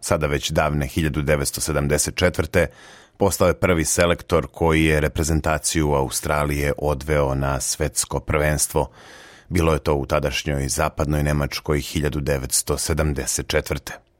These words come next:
Rašić je rođen hiljadu devetsto trideset pete godine u bosansko-hercegovačkom selu Dole u Kraljevini Jugoslaviji. Fudbalsku karijeru započeo je u Srbiji, braneći boje Proletera iz Zrenjanina,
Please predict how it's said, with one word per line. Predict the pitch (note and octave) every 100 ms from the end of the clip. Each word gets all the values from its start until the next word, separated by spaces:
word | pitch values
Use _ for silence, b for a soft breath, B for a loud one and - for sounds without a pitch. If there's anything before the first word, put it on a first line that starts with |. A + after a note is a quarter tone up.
| _ B B B B B B B B B
Rašić | - D3 D3 A#2+
je |
rođen | G2+ B2 A2+
hiljadu | F#2 G#2+ A2
devetsto | F2+ G#2 F#2 F2+
trideset | D2 F#2 G2 - D2+ - -
pete | A2 - D2
godine | F2+ G2 F#2+ E2+
u | E2 E2
bosansko-hercegovačkom | D2+ F2+ G#2+ F#2 - D#2 - E2+ - F2 E2+ D#2+ - E2 D2 C2+
selu | - F2+ E2
Dole | D#2 E2+ E2 D#2
u | C#2+ C#2+ C#2+ C#2
Kraljevini | - E2 E2 E2 D#2+ D#2
Jugoslaviji. | D2+ D2+ D2+ - D#2+ D2 C#2 - _ _ B B B -
Fudbalsku | A2 E2+ E2 -
karijeru | E2+ E2+ F2 E2+
započeo | D#2+ E2+ - D#2+ F2 E2
je | E2 D#2+
u | D#2
Srbiji, | - F2+ D#2+ E2+ D2+ -
braneći | E2+ E2 D#2+ D2+ -
boje | D#2 D#2+ D2+
Proletera | - E2 D#2+ - E2+ D2+
iz | C#2
Zrenjanina, | C#2+ F2 E2+ E2 E2 D#2